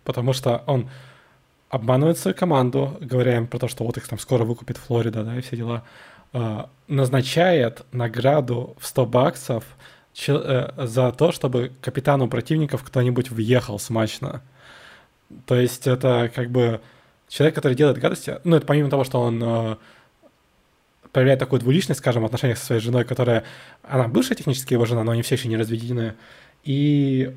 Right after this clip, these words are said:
он сам спит регулярно, э, с девушками и женщинами.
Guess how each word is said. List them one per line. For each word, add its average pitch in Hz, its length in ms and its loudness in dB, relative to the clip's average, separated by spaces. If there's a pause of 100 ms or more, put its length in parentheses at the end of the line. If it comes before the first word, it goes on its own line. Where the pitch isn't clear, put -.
он 139 140 2
сам 135 260 2
спит - 320 -2
регулярно, 131 640 2
э, 131 340 -2
с 110 300 -8
девушками 120 800 0
и 131 100 -2
женщинами. 117 680 -2